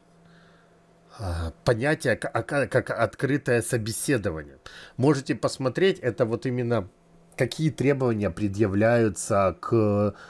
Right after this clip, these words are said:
архитектору или даже администратору для того, чтобы зарабатывать те самые тридцать,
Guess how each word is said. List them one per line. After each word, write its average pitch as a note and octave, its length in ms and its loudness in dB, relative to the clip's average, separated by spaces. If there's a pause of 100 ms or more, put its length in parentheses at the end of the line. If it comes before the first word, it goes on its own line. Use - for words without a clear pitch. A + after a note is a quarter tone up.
(280)
архитектору A2+ 1000 -2
или G#2 260 -2
даже G#2 360 0
администратору G#2 840 -2
для F2+ 160 -6
того, G2+ 240 -6
чтобы G2+ 300 -6
зарабатывать F2+ 640 -4
те F2 120 -10
самые F2 380 -6
тридцать, F2+ 560 -8